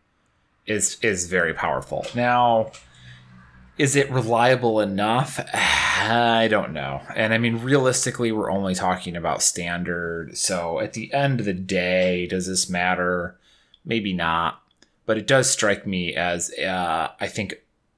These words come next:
the most competitive, most potentially competitive standard card that I've seen out of the Mythics so far.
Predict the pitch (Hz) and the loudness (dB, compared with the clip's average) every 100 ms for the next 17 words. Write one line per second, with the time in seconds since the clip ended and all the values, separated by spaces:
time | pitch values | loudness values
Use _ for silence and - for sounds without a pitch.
0 | - 113 107 95 95 101 107 110 110 - | -12 -4 0 2 2 2 2 2 0 -6
1 | - _ _ - 92 - - 95 98 95 | -10 _ _ -12 -12 -10 -4 -2 -2 -2
2 | 95 95 92 - - _ _ _ _ _ | -2 -2 -6 -12 -18 _ _ _ _ _
3 | _ _ _ _ _ _ _ _ - - | _ _ _ _ _ _ _ _ -18 -16
4 | - _ _ _ - 113 117 135 135 - | -20 _ _ _ -10 0 2 2 0 -8
5 | - 107 104 113 110 110 117 - 110 110 | -4 -4 0 0 0 0 -6 0 0 0
6 | 113 - 120 113 117 - 117 120 104 120 | -4 -2 0 0 0 2 4 4 2 0
7 | - 127 123 131 131 - - - - - | 0 -2 -2 -6 -8 -14 -18 -18 -18 -20
8 | - - - - _ 107 117 117 117 143 | -20 -20 -20 -20 _ 2 4 4 0 0
9 | - 123 - - 127 139 147 165 | -2 -2 -2 0 0 0 0 -2